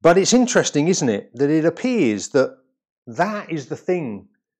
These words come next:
that causes Jesus' own family, his own flesh and blood, to say he's out of his mind. Well, what's going on there? Why is that the thing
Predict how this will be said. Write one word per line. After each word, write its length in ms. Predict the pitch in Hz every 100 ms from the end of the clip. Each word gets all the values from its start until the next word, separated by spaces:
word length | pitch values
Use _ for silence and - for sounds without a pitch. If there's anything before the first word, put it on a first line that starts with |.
| _
that 160 | 139 -
causes 500 | 170 180 165 185 156
Jesus' 520 | 185 190 180 196 170
own 240 | 180 180
family, 520 | 175 185 185 127 98 90
his 200 | 135 147
own 160 | 165
flesh 260 | - 165 -
and 140 | 151
blood, 360 | 147 151 113 120 _ _ _ _ _
to 120 | - 143
say 480 | 160 147 151 127 _ _
he's 260 | 170 156
out 200 | 175 180
of 120 | 151 185
his 100 | 185
mind. 380 | 208 262 85 _ _ _ _ _ _ _ _ _ _ _ -
Well, 120 | 190
what's 180 | 240 -
going 280 | 247 226 226
on 100 | 226
there? 360 | 254 208 - _ _ _ _ _ _ _ _
Why 320 | 110 151 196
is 320 | 226 208 160
that 260 | 135 214 -
the 80 | 180
thing 460 | - 214 127 87